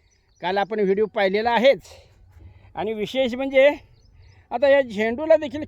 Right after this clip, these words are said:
कळ्या यायला लागलेल्या आहेत. कालच्या व्हिडिओचं नावच आहे आपले,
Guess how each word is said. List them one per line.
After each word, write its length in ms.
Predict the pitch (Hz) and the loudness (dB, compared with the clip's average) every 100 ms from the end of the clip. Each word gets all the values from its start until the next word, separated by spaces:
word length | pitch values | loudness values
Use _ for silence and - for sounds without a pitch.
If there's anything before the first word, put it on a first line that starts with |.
| - | -2
कळ्या 240 | 214 226 | 2 4
यायला 220 | 214 196 | 4 2
लागलेल्या 320 | 185 170 156 | 0 -4 -10
आहेत. 260 | 135 - - - _ _ _ _ _ _ - | -16 -20 -20 -20 _ _ _ _ _ _ -4
कालच्या 320 | 180 185 220 | -2 0 -2
व्हिडिओचं 580 | 180 202 226 220 233 233 175 - | -2 -2 -2 -2 -2 -4 -6 -6
नावच 400 | 196 294 381 285 | 0 2 2 0
आहे 220 | 196 185 | 0 2
आपले, 440 | 185 165 165 151 | 0 -2 -8 -12